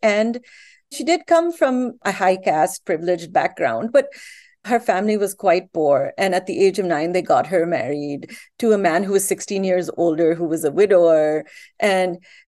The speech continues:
education was not a thing for women at the time, but her husband, he was a reformer of sorts. And so he wanted to educate her, and he married her on that premise. Anyway, but her story had a lot of ups and downs, and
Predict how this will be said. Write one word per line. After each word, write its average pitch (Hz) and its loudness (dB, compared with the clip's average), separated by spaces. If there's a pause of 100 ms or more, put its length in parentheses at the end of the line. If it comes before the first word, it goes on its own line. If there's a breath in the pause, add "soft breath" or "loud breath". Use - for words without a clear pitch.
(160)
education 214 -4
was 185 -2
not 185 0
a 254 2
thing 208 -4
for 202 -4
women 185 -2
at 180 -8
the 185 -2
time, 190 -4
but 196 0 (400 loud breath)
her 240 0
husband, 226 0
he 226 -4
was 214 0
a 202 0
reformer 196 2
of 185 -2
sorts. 151 -6
And 208 -2
so 214 0 (260 soft breath)
he 294 2
wanted 220 0
to 208 4 (100)
educate 202 -4
her, 156 -4
and 175 -4
he 226 0
married 190 2
her 196 2
on 180 0
that 156 -2
premise. 190 -4
Anyway, 202 0 (340 loud breath)
but 269 4
her 277 2
story 311 0
had 254 2
a 214 -2
lot 226 2
of 220 -8
ups 220 -6
and 226 0
downs, 160 -4
and 175 -6